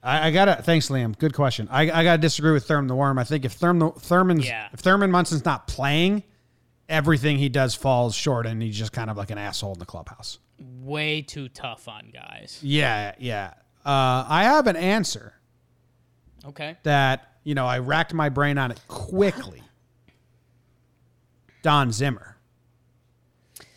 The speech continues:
Speaker 2: Thought about that. I thought about that.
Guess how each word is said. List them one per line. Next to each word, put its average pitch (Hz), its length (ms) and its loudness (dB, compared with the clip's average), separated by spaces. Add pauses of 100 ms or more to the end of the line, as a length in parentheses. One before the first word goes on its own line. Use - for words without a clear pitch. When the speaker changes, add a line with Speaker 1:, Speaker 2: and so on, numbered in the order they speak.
(480)
Speaker 2:
Thought 226 240 0
about 180 300 0
that. 165 340 -2 (600)
I 160 60 -14
thought 180 240 0
about 156 280 -6
that. 143 300 -8